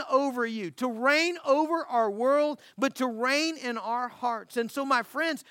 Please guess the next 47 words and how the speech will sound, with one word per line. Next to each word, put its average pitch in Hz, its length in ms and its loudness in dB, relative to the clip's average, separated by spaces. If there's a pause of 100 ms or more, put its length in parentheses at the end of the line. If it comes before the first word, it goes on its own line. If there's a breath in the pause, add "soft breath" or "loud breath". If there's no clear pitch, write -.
(160 soft breath)
when, 262 320 2
when 226 280 0
Mary 294 420 4
hears 262 480 0 (200 soft breath)
that, 247 280 6 (180)
that, 240 260 4
that 240 160 -2
this 247 180 -2
baby 269 600 2 (160)
in 262 180 0
the 226 80 2
womb, 240 480 2
in 220 140 -2
your 277 160 2
womb, 262 320 2 (140 soft breath)
he's 277 200 2
gonna 277 360 2
sit 302 280 0
on 302 160 4
the 220 80 -2
throne 277 380 4
of 233 80 0
his 190 160 -2
father 269 420 2
David, 269 440 0 (160 loud breath)
and 240 100 2
he's 262 140 2
gonna 269 200 2
reign 302 720 2
over 269 280 4
the 214 100 -2
house 254 340 2
of 208 140 -12
Jacob, 277 440 -2 (240 loud breath)
and 254 120 4
of 269 80 4
his 202 140 0
kingdom 320 500 2
there 262 100 2
will 247 100 0
be 262 160 -2
no 269 180 4
end. 285 420 2 (280 soft breath)
Mary 302 420 6
is 196 180 -4
longing 254 500 0
for - 140 -6